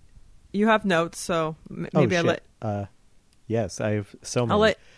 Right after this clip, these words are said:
Speaker 1: I'll let you, uh, lead the way on this one. I know you were
Speaker 2: Um,
Speaker 1: champing at the bit because Toddy Boy was on.
Speaker 2: Yes, I wanted, oh, shout out to Leanne. I wanted
Speaker 1: Yes.
Speaker 2: her to be, I was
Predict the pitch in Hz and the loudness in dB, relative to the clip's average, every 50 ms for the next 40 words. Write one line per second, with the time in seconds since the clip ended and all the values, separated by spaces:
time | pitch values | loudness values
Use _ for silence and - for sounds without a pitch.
0 | - - - 208 226 220 - - 190 190 185 180 180 175 156 147 147 - 170 156 | -6 0 2 2 4 2 2 2 2 2 4 4 2 2 2 2 0 -2 -4 -6
1 | - _ _ _ - 190 185 190 180 165 - 180 156 156 160 156 156 151 151 156 | -10 _ _ _ -4 2 4 4 4 4 2 2 2 4 4 4 4 4 2 0
2 | 151 147 - - 156 143 143 151 151 _ _ _ _ _ - 170 170 180 180 180 | -2 -4 -6 -8 -10 -12 -12 -12 -14 _ _ _ _ _ -4 -2 0 2 2 2
3 | 180 165 131 104 107 107 101 - - - 190 180 175 175 175 - - 165 165 160 | 2 2 0 0 -2 -2 0 0 2 2 4 6 6 6 6 4 2 0 0 0
4 | 156 151 - 139 - - 165 165 165 - - - 147 - - 160 139 135 139 - | -2 -2 -4 -6 -4 0 0 2 2 0 -4 -10 -16 -12 -8 -6 -6 -6 -6 -10
5 | - - - _ _ - - 196 180 175 170 170 151 147 147 147 147 147 143 147 | -12 -14 -16 _ _ -2 2 4 4 6 4 2 0 -2 -2 -2 -2 -2 -4 -4
6 | 156 151 139 139 143 147 156 160 - - - - - - - - - - - - | -6 -6 -4 -4 -4 -6 -6 -8 -12 -18 -20 -20 -20 -20 -16 -10 -10 -10 -10 -12
7 | - - _ - 104 98 117 147 165 151 - - - - - 113 110 107 139 165 | -18 -20 _ -12 -8 -4 -4 -2 -2 -4 -4 -6 -8 -8 -4 -4 -2 -2 -2 -2
8 | 196 208 185 - - 147 135 - - 190 220 285 247 - - 131 104 95 90 85 | -2 -2 -4 -2 0 0 0 2 0 0 0 0 -2 -2 -2 -2 -2 -2 -4 -4
9 | 85 85 82 85 - - - - - - - - - 110 110 143 180 220 214 165 | -4 -4 -6 -8 -10 -14 -20 -20 -20 -20 -14 -6 -4 -2 0 0 0 0 -2 -2
10 | 113 92 113 107 110 113 113 113 - - - - 127 107 117 113 - 117 120 127 | -2 0 0 2 2 2 2 0 -2 -4 -4 -4 -2 -2 -2 -2 0 2 0 2
11 | 131 123 - | 0 -2 -4